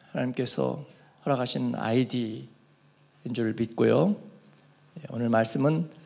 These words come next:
네, 첫 번째는, 네, 말씀의 자리입니다. 하나님은 말씀이세요, 여러분. 하나님은 말씀이십니다. 생명의 말씀입니다.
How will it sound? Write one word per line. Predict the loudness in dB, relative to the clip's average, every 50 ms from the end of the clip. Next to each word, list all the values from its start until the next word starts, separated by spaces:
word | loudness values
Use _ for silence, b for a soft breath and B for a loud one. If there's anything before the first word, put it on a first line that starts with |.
| B B B B B B B B B B B B B B B B B B B _ _ -20
네, | -20 -20 -20 _
첫 | -14 -12 -6 -2
번째는, | 0 0 2 4 2 2 2 0 -4 -6 -10 -14 -16 -14 -10
네, | -10 -8 -8 -8 -4
말씀의 | -2 0 2 2 2 2 2 2 2 2
자리입니다. | 0 -4 -6 -8 -8 -10 -12 -14 -18 -20 -18 -8
하나님은 | 0 4 6 6 8 8 8 6 6 6 4 0 -4 -10 -18 -20 -20 -20 -20 -20 -20 -8 0
말씀이세요, | 2 4 6 6 8 10 10 10 10 8 8 8 6 8 6 6
여러분. | 4 2 0 -2 -6 -14 -14 -8
하나님은 | -2 2 4 6 6 8 6 8 8
말씀이십니다. | 8 6 6 6 4 4 4 4 4 2 2 0 -2 -2 -4 -6 -8 -10 -18 -20 B B B B B B B B B B B B B B B B B
생명의 | 0 4 8 10 12 12 12 12 12 10 10 10 8 6 6
말씀입니다. | 6 6 6 4 2 2 0 0 0 0 -2 -6 -8 -10 -12 -16